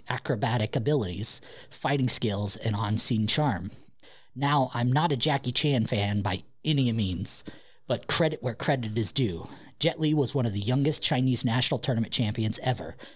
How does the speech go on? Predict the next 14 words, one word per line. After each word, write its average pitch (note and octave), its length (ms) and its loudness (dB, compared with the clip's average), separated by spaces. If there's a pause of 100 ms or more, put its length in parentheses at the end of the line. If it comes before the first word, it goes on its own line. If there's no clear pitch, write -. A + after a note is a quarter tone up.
(140)
and B2 220 0
blew C#3+ 240 2
people C#3+ 320 2
away A2+ 460 2 (360)
with A#2 260 -4
his, A2 280 2
uh, G#2+ 300 2 (160)
Tai C#3 220 2
Chi A#2+ 460 2
and A#2 300 2
Shaolin B2 640 2
style G#2+ 460 0
Kung F#2+ 240 -2
Fu. C3 320 0